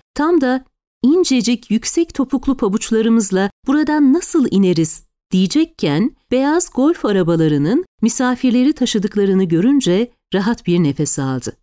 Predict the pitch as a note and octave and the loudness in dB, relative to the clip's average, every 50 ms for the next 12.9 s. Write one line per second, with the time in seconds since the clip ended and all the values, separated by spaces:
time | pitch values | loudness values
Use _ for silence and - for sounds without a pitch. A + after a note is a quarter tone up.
0 | _ _ _ _ - G3 G#3 A#3 A3 - E3+ D#3+ D#3 D3 C3 C#3+ C#3 C3 C3+ C#3 | _ _ _ _ -4 -2 0 0 0 -2 -2 0 0 0 -2 -2 -2 -2 -2 -2
1 | F3 C4 E4 - _ _ - G#3 G#3 - B3+ A#3+ B3 B3 - C4+ B3 A3 B3 B3 | -2 -2 -4 -6 _ _ -4 -4 -2 0 0 -2 -2 0 0 0 0 0 0 0
2 | C4+ C4+ - - - - - E4 E4 D4 A#3 - - F3+ D3+ D3+ F#3 - - A#3+ | 0 -2 -2 -4 -6 -2 -2 0 0 0 0 -2 -2 -2 -2 -2 -2 -2 -2 -4
3 | A#3+ - - C#4 C#4+ D4 B3+ G3+ A3 A3 G3+ G3+ G3+ G3 G3 - - F3+ E3 - | -4 -2 -2 0 0 0 0 0 0 0 2 2 2 2 0 0 -2 -4 -2 -2
4 | - D4 C#4+ - F#3 D3 C3+ C#3+ G#3+ A#3+ _ _ _ _ - A3+ A#3+ B3+ A3+ C#4+ | -2 -4 -2 -2 -2 -2 -2 -2 -4 -4 _ _ _ _ -2 0 0 2 2 0
5 | D4+ D4 - - C4 B3 B3+ C4 C4+ E4+ F4 - - B3+ A#3+ A3 A#3+ A#3+ F#3 F3+ | 0 -2 -2 -2 0 0 0 2 0 0 -2 0 0 0 0 2 0 0 0 0
6 | E3 E3 E3+ E3+ E3 F#3+ A3+ - - - G3+ G3 G#3 G#3 G#3 G3+ - F3+ D3+ D3+ | 0 0 0 0 0 0 -2 -2 -4 -2 0 0 2 0 0 -2 -2 0 0 0
7 | D3 D#3+ - - - D#3+ D#3 D#3 D3 D#3+ A3 C4+ - _ _ _ - F#3 G#3 G3+ | 0 -2 -2 -4 -2 0 0 0 2 0 -2 -2 -4 _ _ _ -4 -2 -2 -2
8 | - G#3+ G3 A3 A3+ F#3 E3+ F3 F3+ E3+ - F3 E3 D#3+ F#3+ G3 A3+ A#3 G#3 G3+ | 0 0 0 0 0 0 0 -2 -2 -2 -2 -4 -4 -2 -2 0 0 2 2 0
9 | G3+ E3+ D#3 E3+ F3 F3+ F3+ - C#4+ C4 - G#3+ F#3+ - - G3 F3+ F3 F3 F3 | 0 0 0 -2 -2 -2 -2 -2 -4 -2 -2 -4 -4 -2 -2 -2 0 0 0 0
10 | F3 E3+ E3+ D#3+ D3+ C3+ - D#3+ D3+ D3 D3+ - E3+ E3+ F#3 G3 - _ _ _ | 0 -2 -2 -2 -4 -4 -2 -2 -2 -2 -2 -2 -2 -2 -2 -2 -4 _ _ _
11 | - - F4 E4+ _ _ G#3 F#3 E3+ F#3+ G#3 A#3 B3 G#3 G3 A3 G#3+ G3+ F3+ E3 | -6 -6 -6 -6 _ _ -4 -2 -2 0 0 0 0 0 0 0 2 2 0 0
12 | D3+ D#3 D#3 - - - D#3 D3 C#3 C#3+ C#3+ C#3+ C#3 C#3 C3+ - - - | -2 -4 -6 -6 -6 -4 -4 -2 0 0 0 0 -2 -2 -4 -6 -10 -14